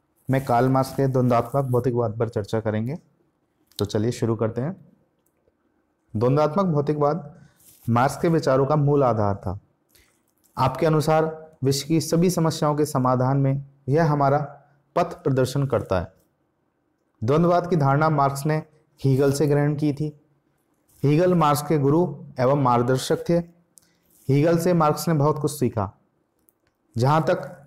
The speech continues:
द्वंद्वात्मक दर्शन का प्रश्न है, मार्क्स पर हीगल का स्पष्ट प्रभाव है। हीगल ने इतिहास की जो द्वंद्वात्मक व्याख्या की,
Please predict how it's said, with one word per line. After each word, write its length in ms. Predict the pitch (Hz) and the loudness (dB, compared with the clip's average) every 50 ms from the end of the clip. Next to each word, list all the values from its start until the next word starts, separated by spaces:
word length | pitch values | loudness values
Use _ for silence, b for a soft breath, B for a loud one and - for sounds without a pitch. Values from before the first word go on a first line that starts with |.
| _ - 120 | _ -6 -2
द्वंद्वात्मक 520 | 117 131 139 147 156 151 143 147 175 170 | 0 2 2 2 2 2 0 0 0 0
दर्शन 320 | 170 165 165 165 - 170 165 | 2 0 0 0 0 0 0
का 100 | 165 160 | 0 0
प्रश्न 340 | 165 165 165 160 - 170 | 0 0 -2 -2 0 0
है, 340 | 156 156 165 165 170 - - _ _ _ _ - | 0 0 0 -2 -4 -8 -16 _ _ _ _ -2
मार्क्स 380 | 117 120 127 147 139 - - - | 0 2 2 0 0 -4 -6 -2
पर 180 | - 165 156 | 0 0 2
हीगल 340 | 143 143 147 139 147 147 143 | 2 2 2 2 2 2 2
का 380 | 143 143 143 143 143 - _ - - | 2 0 0 0 -4 -12 _ -6 -4
स्पष्ट 400 | 147 139 - - 170 165 - - | -4 -4 -2 -2 -4 -4 -4 -2
प्रभाव 400 | - 120 113 113 107 117 107 107 | 0 0 2 2 2 0 0 -2
है। 100 | 101 101 _ _ _ _ _ _ _ _ _ _ _ _ _ _ _ _ _ - | -4 -8 _ _ _ _ _ _ _ _ _ _ _ _ _ _ _ _ _ -2
हीगल 240 | 135 131 135 165 170 | 0 2 2 2 2
ने 140 | 170 170 170 | 4 2 2
इतिहास 400 | 165 170 156 139 139 147 139 143 | 2 2 2 2 2 2 0 0
की 140 | - 165 156 | -2 -2 0
जो 120 | 151 147 | 0 0
द्वंद्वात्मक 540 | 139 139 135 139 143 139 139 139 160 156 147 | 2 2 2 2 2 2 0 0 -2 -2 0
व्याख्या 380 | 135 131 123 123 - - 139 | 2 0 0 0 0 -2 -2
की, 300 | 131 - - 147 165 190 | -2 -2 -2 -4 -4 -4